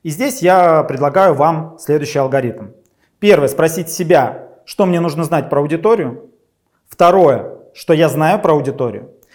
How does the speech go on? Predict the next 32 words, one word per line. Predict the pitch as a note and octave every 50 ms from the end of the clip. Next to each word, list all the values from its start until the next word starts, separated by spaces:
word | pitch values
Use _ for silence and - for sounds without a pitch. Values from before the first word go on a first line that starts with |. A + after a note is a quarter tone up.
| _ _ _
И | E3 -
третье, | - E3 F#3+ G#3+ A3 G#3+ - C#3+ A#2 G#2+ - -
как | - G3 F#3 - -
я | E3 D3+
буду | D3+ D#3+ C#3+ D#3
учитывать | D#3+ D#3 D#3+ - G3+ A#3 A3+ - D#3 C3 A2 - - - - - _ _ _ _ _ _ _ _ _
эти | - D#3 D#3+ D#3+
знания | D3 C3+ C#3+ D#3+ E3+ G3 A3 F3+ C#3+ A#2 G#2 -
в | - -
своем | - D3+ D#3 D#3+
выступлении, | D3 D3+ D#3 - C#3+ C#3 D3 C#3 B2+ A2+ G#2 G#2 -
какие | - - D#3 - F#3+ F#3
выводы | E3+ F3+ G3+ F3 D#3 C3+ C3+
я | C3 B2
сли-, | C3 - C3+ D3
себя | C#3 - C#3 C#3 C3+ C3
с-, | B2 B2+
э, | - D#3+ D3 C3+ C3 C3
для | C3 C3
себя | C3 - C#3 C#3+ C#3
сделаю, | B2+ B2+ C3 C3+ B2 A2 G#2+ G#2 - - - _ _
как | F3+ F3 F3 F3+
изменится, | F3 D#3+ D3+ E3 F3+ F#3 F#3 F3 D3+ C3+ B2+ - - B2 A2 - - - _ _
а, | - C3+ B2+ B2+ B2+ B2+
мой | C3+ D3+ D#3 D#3
контент, | D3+ - D#3 D#3 D#3 D#3+ - E3+ - B2+ A2+ - - - - - _
что | - - - F3 E3+
нужно | E3+ D3+ C#3+ D#3+ D3
добавить, | C#3+ D3 C3+ D3+ F#3 G3+ G3+ G#3 G3+ - -
что | - - - D#3+ D#3
нужно | D#3+ D3+ C#3+ C#3 D3 D3
убрать. | C#3 B2+ C3+ B2+ A2+ G2 - -